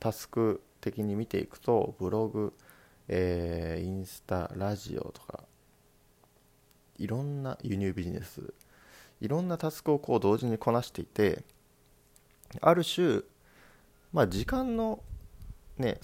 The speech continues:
割いてる時間で言えばサラリーマンとかそれのと、まあそれより下ですけど、朝もまあ九時とか十時とかに起きてるんで、えー、全然時間的には余裕があるんですけど、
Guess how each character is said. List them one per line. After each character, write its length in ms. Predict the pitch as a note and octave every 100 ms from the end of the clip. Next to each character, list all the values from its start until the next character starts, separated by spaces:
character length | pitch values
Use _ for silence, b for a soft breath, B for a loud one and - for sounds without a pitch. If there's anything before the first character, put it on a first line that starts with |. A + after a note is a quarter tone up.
| -
割 140 | F#3+
い 20 |
て 100 | D3+
る 80 | G2+
時 140 | F2+
間 240 | G2+ B2 B2+
で 60 |
言 80 | B2
え 20 |
ば 80 | A2+
サ 160 | - G#2
ラ 120 | A2+
リ 100 | A#2
ー 40 |
マ 100 | G#2+
ン 40 | -
と 80 | -
か 120 | -
そ 120 | -
れ 180 | F2+ F2+
の 160 | F2 - - - -
と、 360 | - F#2+ - -
ま 220 | G2+ F#2 E2+
あ 20 |
そ 160 | - A2
れ 80 | C#3
よ 60 |
り 140 | A#2+ - - -
下 220 | - -
で 120 | G2 G2
す 100 | -
け 100 | -
ど、 180 | - - B B B B -
朝 240 | G#2 -
も 160 | E2 D#2+
ま 160 | - -
あ 60 | - -
九 100 | G2+
時 120 | -
と 100 | -
か 100 | -
十 180 | F2 F#2
時 100 | -
と 80 |
か 80 | -
に 80 | -
起 200 | - -
き 20 |
て 80 | -
る 120 | - -
ん 40 |
で、 180 | - - - _ b b _
え 320 | F#2 F2+ F2 F2+
ー、 20 |
全 140 | A2+
然 140 | C3 G#2+
時 140 | -
間 200 | - D3+
的 220 | D3+ D3
に 80 | D3
は 80 | G2
余 160 | D3 F#3+
裕 120 | A2+
が 160 | A2 A#2+
あ 40 |
る 140 | D3+
ん 60 | A#2+
で 100 | F#2
す 120 | -
け 100 | -
ど、 320 | D#2 G#2 -